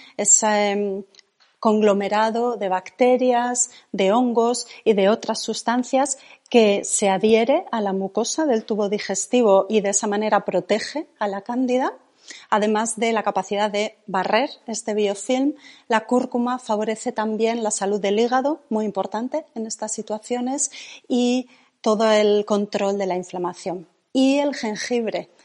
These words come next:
un antifúngico natural que además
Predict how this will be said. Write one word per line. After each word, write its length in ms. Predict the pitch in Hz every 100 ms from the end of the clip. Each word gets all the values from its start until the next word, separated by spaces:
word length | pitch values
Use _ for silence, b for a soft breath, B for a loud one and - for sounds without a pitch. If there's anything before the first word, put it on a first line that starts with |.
| b b
un 400 | 226 220 220 220
antifúngico 1000 | - 214 214 202 - 240 247 294 285 320 330
natural 640 | 226 220 208 220 277 349 B B B
que 120 | - 220
además 640 | 214 214 220 240 240 -